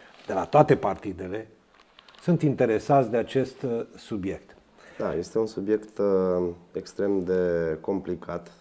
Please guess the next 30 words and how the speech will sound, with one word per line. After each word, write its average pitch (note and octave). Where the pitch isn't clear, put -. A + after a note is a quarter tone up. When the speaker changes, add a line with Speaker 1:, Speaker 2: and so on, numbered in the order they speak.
Speaker 2:
și -
în F#2+
același F#2
timp G2+
important F#2+
pentru F2
orașul F2+
Piatra F2
Neamț. G2+
Uh, F#2
în G#2+
momentul G2+
de F#2
față G2+
vorbim G2
deja F#2+
despre F#2+
proiectul F#2
de F2
închidere E2+
al E2+
gropii F2
și -
dacă B2+
se A#2+
mai A2+
poate G#2+
face F#2+
ceva E2+
pentru, F#2+